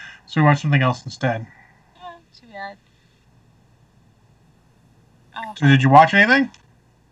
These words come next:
Speaker 2: I don't remember.
Speaker 1: That sounds like probably a no.
Speaker 2: Yeah. I, I feel like I did, and I just can't, I just
Speaker 1: Well,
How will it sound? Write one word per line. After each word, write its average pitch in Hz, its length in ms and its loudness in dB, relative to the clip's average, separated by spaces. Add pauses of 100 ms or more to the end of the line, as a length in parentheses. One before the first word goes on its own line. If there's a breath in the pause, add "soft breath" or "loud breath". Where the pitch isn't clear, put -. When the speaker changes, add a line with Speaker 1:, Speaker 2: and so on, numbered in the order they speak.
(140)
Speaker 2:
I 370 80 -14
don't 392 140 -18
remember. 247 640 -8 (880 loud breath)
Speaker 1:
That 147 160 -4
sounds 196 180 0
like 196 140 2
probably 202 380 4
a 180 60 0
no. 160 320 0 (460)
Speaker 2:
Yeah. 269 180 -6 (880)
I, 269 140 0 (120)
I 311 100 -8
feel 294 260 -10
like 370 240 -4
I 285 140 0
did, 269 400 -6
and 233 100 -10
I 208 100 -4
just 240 360 -20
can't, - 240 -12
I 226 100 -6
just 233 260 -20 (1600)
Speaker 1:
Well, 131 300 -6